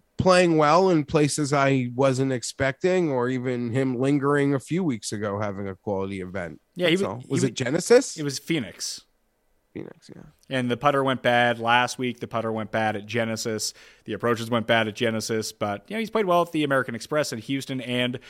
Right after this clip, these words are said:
Speaker 2: he had the top ten in Phoenix. So two top tens in his past six starts. He was top ten at this tournament a year ago. It just, it fits his skill set really well. But if he's, if you see anything from him this week, you know he's gonna be, like, twenty to one to win Valspar next week.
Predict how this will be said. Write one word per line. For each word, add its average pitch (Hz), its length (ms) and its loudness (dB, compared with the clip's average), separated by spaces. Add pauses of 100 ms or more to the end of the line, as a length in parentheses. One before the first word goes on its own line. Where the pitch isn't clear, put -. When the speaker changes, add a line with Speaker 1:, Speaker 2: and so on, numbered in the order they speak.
(140)
Speaker 2:
he 139 100 -2
had 123 80 0
the 120 60 -6
top 123 280 2
ten 117 200 -4
in 104 80 -8
Phoenix. 117 320 -8
So 196 60 -2
two 262 120 -4
top 185 240 2
tens 131 220 0
in 127 60 -4
his 117 100 -6
past 120 260 0
six 117 160 -12
starts. 110 240 -8
He 123 40 -10
was 117 100 -12
top 123 240 -6
ten 120 260 -6 (260)
at 117 160 -2
this 113 140 -6
tournament 123 340 -2
a 110 40 -2
year 110 340 2
ago. 107 400 -2 (160)
It 233 220 0
just, 233 200 -4
it 214 140 0
fits 233 200 0
his 226 120 -2
skill 147 240 -2
set 139 240 -2
really 120 240 -4
well. 87 260 -14
But 123 120 -6
if 135 60 -4
he's, 147 180 -8
if 156 120 -6
you 160 200 -4
see 220 240 -4
anything 156 380 -2
from 143 180 -2
him 123 180 -6 (240)
this 151 220 2
week, 120 200 -2
you 131 80 -2
know 135 140 2
he's 123 80 0
gonna 123 140 -4
be, 123 80 -2
like, 113 160 -2
twenty 123 340 -4
to 117 100 0
one 110 200 -2
to 107 60 -4
win 110 180 -4
Valspar 104 440 -8
next 95 240 -18
week. 80 280 -20